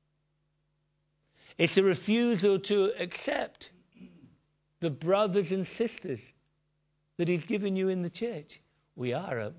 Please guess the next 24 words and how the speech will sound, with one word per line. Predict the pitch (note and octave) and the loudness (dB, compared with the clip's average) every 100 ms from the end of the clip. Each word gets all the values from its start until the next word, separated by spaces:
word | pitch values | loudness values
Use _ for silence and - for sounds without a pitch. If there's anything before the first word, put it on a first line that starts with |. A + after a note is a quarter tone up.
| D3+ | -12
motley | B2+ E3 - D3+ B2+ | -6 -6 -4 -6 -6
bunch, | C3 F3 C3 - - _ | -6 -10 -10 -14 -20 _
aren't | G3+ C4 | -16 -12
we? | A3 B2+ F2 _ _ _ _ _ _ _ | -10 -10 -14 _ _ _ _ _ _ _
And | C3+ C#3 | -6 0
that's | D#3 - | 0 -2
the | - C#3 | -4 -4
glory | - B2+ C#3 C#3+ D#3 F3+ | -2 0 2 2 0 -2
of | F3 | -4
the | G3 | -8
church, | - C#4+ C#4 G#3 C4 | -6 -6 -6 -8 -6
isn't | C4+ C#4+ | -2 -2
it? | B3 _ _ _ _ _ _ _ _ _ _ _ _ _ _ _ _ _ _ _ - _ _ | -4 _ _ _ _ _ _ _ _ _ _ _ _ _ _ _ _ _ _ _ -20 _ _
What | - G3+ G3+ | -2 2 4
a, | E3 - - - | 4 0 -10 -2
a | C#3+ | 0
great | E3+ F#3+ G3 F#3+ | 4 4 4 2
sanctifying | - G3+ G3 F#3 F3+ - E3 E3 D#3+ D#3+ C#3+ - _ _ _ _ _ _ _ _ _ _ _ _ _ _ _ _ _ _ _ | 0 2 2 0 -4 0 2 2 2 0 -4 -10 _ _ _ _ _ _ _ _ _ _ _ _ _ _ _ _ _ _ _
process | - G3 G3 G3 E3+ E3 | 2 4 4 4 2 2
goes | F3 D#3+ D3 | 0 0 2
on, | A#2+ D#3+ C3 | 0 -2 -2
because | C3+ - D#3+ D#3+ D3 D#3 | -6 -2 0 2 0 -2
we | D#3+ | -2
don't | C#3 F#3 F#3 | 0 0 -2